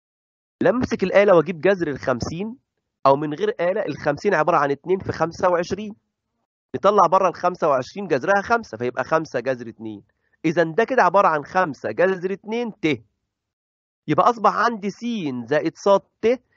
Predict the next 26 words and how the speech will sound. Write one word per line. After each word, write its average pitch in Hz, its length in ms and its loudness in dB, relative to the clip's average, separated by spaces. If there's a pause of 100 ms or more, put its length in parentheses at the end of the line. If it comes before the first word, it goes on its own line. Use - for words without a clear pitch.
(160)
بيساوي 165 460 -2
خمسة 151 560 0
جذر 135 420 2
اتنين 175 640 -4
ت. 190 60 0 (320)
آدي 185 220 4
الخطوة 190 560 -2
الأولى. 117 580 -4 (1500)
مستر 151 280 0
ممكن 151 240 -2
أعملها 139 220 4
آلة 143 80 2
حاسبة؟ 165 300 -2 (220)
ممكن 156 340 -10
تعملها 131 340 0
بالآلة 123 360 0
عادي 110 240 -2
خالص. - 560 -16 (140)
بنظام 117 480 -2
مين؟ 160 360 -2 (200)
بنظام 104 440 0
الإيميجن، 107 720 2 (160)
تخيلي، 107 640 -4 (640)
اللي 101 100 0
هو 120 100 6
الكومبلكس. 113 640 0